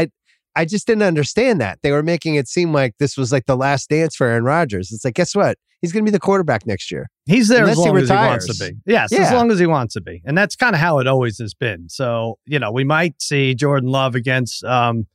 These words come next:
Speaker 2: uh, who was it? Uh, uh, Nathan Peterman <laughs> next week on the Bears. So you might get
Speaker 1: Right.
Speaker 2: used to that, but it's only because this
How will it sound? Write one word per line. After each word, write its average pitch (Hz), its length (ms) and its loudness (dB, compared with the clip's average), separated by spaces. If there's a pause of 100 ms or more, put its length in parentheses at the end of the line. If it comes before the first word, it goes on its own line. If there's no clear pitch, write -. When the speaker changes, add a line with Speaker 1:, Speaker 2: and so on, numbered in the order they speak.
(440)
Speaker 2:
uh, 123 220 -2
who 143 140 4
was 156 200 4
it? 175 220 0
Uh, 139 140 -4 (140)
uh, 135 100 0 (100)
Nathan 147 320 2
Peterman 170 440 4
<laughs> 170 80 2
next - 200 0
week 214 260 2
on 226 80 4
the 147 80 4
Bears. 180 460 2
So 147 180 -2
you 143 140 0
might 160 160 2
get 147 100 0
Speaker 1:
Right. 131 180 4
Speaker 2:
used 104 120 -2
to 127 80 -2
that, 151 280 0
but 139 160 0
it's 147 120 -4
only 185 200 2
because 135 380 -4
this 135 240 -8